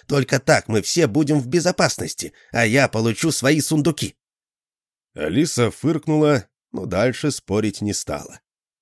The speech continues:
Мы оба знали, что как бы ни обернулось дело, Мап сундуков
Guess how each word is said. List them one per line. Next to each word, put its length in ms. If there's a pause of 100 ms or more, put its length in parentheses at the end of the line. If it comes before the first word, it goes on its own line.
Мы 140
оба 240
знали, 400
что 220
как 220
бы 120
ни 80
обернулось 560
дело, 380 (300)
Мап 320
сундуков 760